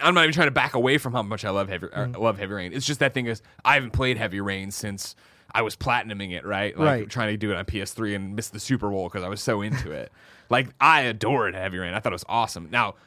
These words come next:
Speaker 1: huge plot holes, <laughs> huge fucking plot holes.
Speaker 2: Amazingly huge. Like, you
Speaker 1: Yeah.
Speaker 2: can drive a truck through them.
Speaker 1: Yeah, exactly. Uh, the guy keeps blacking out and waking up with an origami figure. Wait, uh, so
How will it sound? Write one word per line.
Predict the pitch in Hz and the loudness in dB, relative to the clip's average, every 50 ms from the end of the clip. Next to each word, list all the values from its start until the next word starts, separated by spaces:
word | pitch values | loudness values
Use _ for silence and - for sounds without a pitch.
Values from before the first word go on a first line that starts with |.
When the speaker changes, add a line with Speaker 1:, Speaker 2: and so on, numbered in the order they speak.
| _ _ _ | _ _ _
Speaker 1:
huge | - - - 165 151 127 | -14 -6 -4 -2 -2 -2
plot | - - 143 147 156 | 2 4 4 4 6
holes, | 143 143 - - - - 170 165 165 160 554 554 508 | 4 2 0 0 -2 0 0 2 4 8 10 10 10
<laughs> | 349 - - - 466 403 - - | 10 8 8 6 4 4 2 4
huge | - 285 320 339 330 262 233 254 | 6 8 10 10 8 6 8 8
fucking | 294 294 - - 247 247 | 8 8 8 6 0 0
plot | 185 175 190 233 285 - | 6 8 10 10 10 10
holes. | 330 151 170 | 8 6 8
Speaker 2:
Amazingly | 185 247 339 330 269 262 226 190 196 | 8 10 10 10 10 8 8 6 6
huge. | 170 190 180 175 - | 8 8 6 6 6
Like, | 220 180 185 185 175 | 6 6 6 8 10
you | 190 | 10
Speaker 1:
Yeah. | 254 | 10
Speaker 2:
can | 190 147 | 10 12
drive | 202 196 214 | 10 10 10
a | 220 | 8
truck | - - 240 254 233 - | 8 8 8 8 8 6
through | 196 170 | 2 4
them. | 143 143 127 120 127 123 | 4 4 4 4 0 4
Speaker 1:
Yeah, | 202 226 202 170 | 6 8 8 8
exactly. | 165 - 196 190 190 - 175 151 143 | 8 8 8 8 8 8 8 8 8
Uh, | 151 151 151 | 8 8 6
the | 156 147 160 | 6 6 6
guy | 156 165 165 165 | 8 8 8 8
keeps | - 185 185 165 127 | 6 4 0 0 0
blacking | - 160 151 151 151 151 147 | 4 4 4 4 4 4 4
out | 147 160 151 | 4 4 4
and | 131 135 135 | 4 2 2
waking | 143 143 - 143 139 | 2 2 2 4 4
up | 143 139 | 4 6
with | 143 135 | 6 6
an | 135 | 6
origami | 143 143 139 127 127 143 170 160 143 | 6 6 6 6 6 6 6 6 4
figure. | - 147 127 117 110 110 | 4 2 2 4 4 4
Wait, | 127 143 123 - | 4 4 2 2
uh, | - 120 | -4 -6
so | 127 - 165 143 135 135 131 | -2 2 4 4 4 4 0